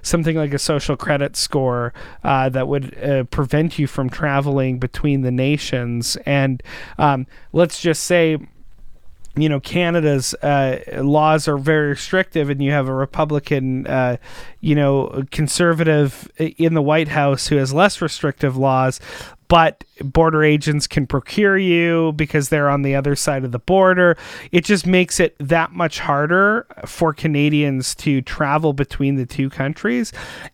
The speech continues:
And it, it, it's, it's just a further r-, risk for consolidation and centralization, which is the ground of tyranny and control. So we're not saying it necessarily has to get there, but look at what we've seen over and over again when it comes to precedent,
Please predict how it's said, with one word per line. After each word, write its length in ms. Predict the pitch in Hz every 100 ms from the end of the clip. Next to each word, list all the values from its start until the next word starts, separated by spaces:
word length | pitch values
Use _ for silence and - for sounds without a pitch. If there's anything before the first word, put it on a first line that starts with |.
| -
And 440 | 196 196 175 160 -
it, 180 | 165 170
it, 240 | 170 170 160
it's, 300 | 160 - -
it's 180 | 165 151
just 160 | 160
a 40 | 147
further 380 | - 160 156 147
r-, 280 | 131 135 -
risk 400 | 143 156 - -
for 160 | 143
consolidation 1040 | - 151 139 143 143 135 135 135 139 139 139
and 120 | 127
centralization, 960 | - 131 - 123 127 131 143 - 123 123
which 240 | 147 - -
is 240 | 156 151
the 100 | -
ground 500 | 143 127 131 131 131 - - - -
of 260 | 147 139
tyranny 540 | - - 151 143 131 127
and 120 | 117
control. 540 | 131 113 - 175 123
So 240 | - 185 - - -
we're 140 | - 196
not 180 | 233 226
saying 260 | 214 196
it 100 | 156
necessarily 760 | 139 175 190 190 - 165 151 143
has 240 | 156 -
to 80 | 123
get 280 | 170 247 -
there, 220 | 113 113
but 300 | 143 151 139 _ -
look 400 | 139 147 175 -
at 100 | 175
what 160 | 151 147
we've 160 | 147
seen 300 | - 180 156 143
over 360 | 147 147 147
and 80 | 135
over 380 | 135 135 127 127
again 560 | - 139 131 143 135 131
when 120 | 131
it 100 | 120
comes 260 | 117 113
to 80 | -
precedent, 560 | 143 196 190 120 98